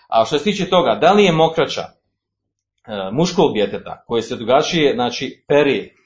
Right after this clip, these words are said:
čisti nego, nego mokraća ženskog djeteta po tekstu hadisa, da li je ona nečista ili čista,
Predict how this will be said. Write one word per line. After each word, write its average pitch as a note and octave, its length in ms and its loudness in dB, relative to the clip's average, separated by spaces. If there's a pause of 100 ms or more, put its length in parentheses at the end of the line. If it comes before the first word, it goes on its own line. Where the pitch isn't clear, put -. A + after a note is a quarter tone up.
čisti D3 400 -6
nego, F#2+ 340 -6
nego G2+ 220 -10
mokraća A2+ 260 -6
ženskog A2 320 -8
djeteta G#2+ 460 -4
po G2+ 80 -12
tekstu C3+ 300 -6
hadisa, G#2+ 460 -6 (360)
da C3 120 4
li F#3+ 100 6
je F#3 40 6
ona F#3 140 4
nečista D3+ 440 0
ili A2 160 -4
čista, F#3+ 500 0